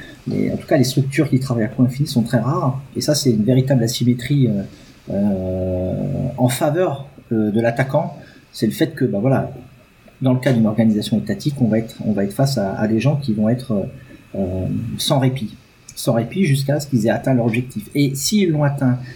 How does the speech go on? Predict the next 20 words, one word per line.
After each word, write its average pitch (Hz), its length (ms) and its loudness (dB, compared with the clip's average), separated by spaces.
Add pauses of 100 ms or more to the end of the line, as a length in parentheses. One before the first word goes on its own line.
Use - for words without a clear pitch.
(260)
hein, - 80 -4
et 127 80 0
qu'à 127 140 0
un 123 60 4
moment 147 200 4
donné, 131 380 2 (300)
leur 104 160 -2
capacité 135 680 2
de 110 80 -2
collecte, 107 440 0
leur 117 120 -2
capacité, 135 600 0 (400)
hein, 104 140 -2
leur, 95 260 -2 (200)
à 110 120 0
atteindre 127 260 2
leurs 110 240 0
E 127 120 4
F 123 120 -4
R, 110 200 0